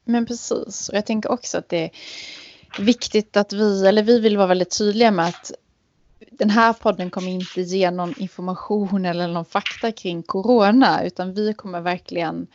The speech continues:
fokusera på, eh, de bilder och filmer som vi har sett spridas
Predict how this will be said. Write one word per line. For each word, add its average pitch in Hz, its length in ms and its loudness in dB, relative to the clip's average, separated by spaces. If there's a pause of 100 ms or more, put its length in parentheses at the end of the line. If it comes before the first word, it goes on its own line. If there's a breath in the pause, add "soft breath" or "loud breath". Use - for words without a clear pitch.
(380 soft breath)
fokusera 208 840 -2
på, 175 540 -2 (180)
eh, 175 400 -4 (100)
de 180 320 -2 (120)
bilder 196 400 -2
och 185 80 -6
filmer 254 420 6
som 175 240 -6
vi 170 60 -2
har 170 80 -2
sett - 240 -8
spridas - 640 -4